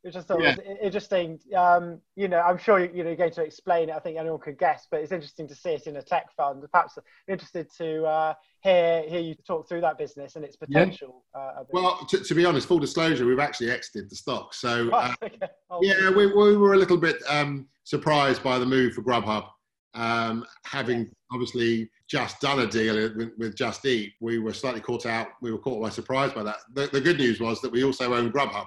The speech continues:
Speaker 2: So
Speaker 1: Okay.
Speaker 2: the stock was obviously weak on the back of the,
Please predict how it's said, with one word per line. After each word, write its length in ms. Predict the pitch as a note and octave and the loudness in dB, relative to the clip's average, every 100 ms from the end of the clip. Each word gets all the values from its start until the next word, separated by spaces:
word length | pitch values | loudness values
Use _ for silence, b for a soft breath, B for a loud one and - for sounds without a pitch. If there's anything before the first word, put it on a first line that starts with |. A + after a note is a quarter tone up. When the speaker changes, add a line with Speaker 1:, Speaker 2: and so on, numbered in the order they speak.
| - | -10
Speaker 2:
So 240 | - B2 | -4 -2
Speaker 1:
Okay. 400 | A#2+ A#2+ A#2+ A#2+ - _ C3+ | 2 0 0 -6 -12 _ -16
Speaker 2:
the 80 | B2+ | -14
stock 240 | - D3+ | -10 -10
was 80 | A#2 | -6
obviously 240 | A#2 G#2+ B2 | -8 -4 0
weak 320 | A#2 B2 A#2 | 2 2 2
on 80 | A#2 | -2
the 80 | |
back 220 | G#2+ A2 - | -2 -4 -6
of 120 | G2+ | -6
the, 220 | A2 G#2 | -6 -6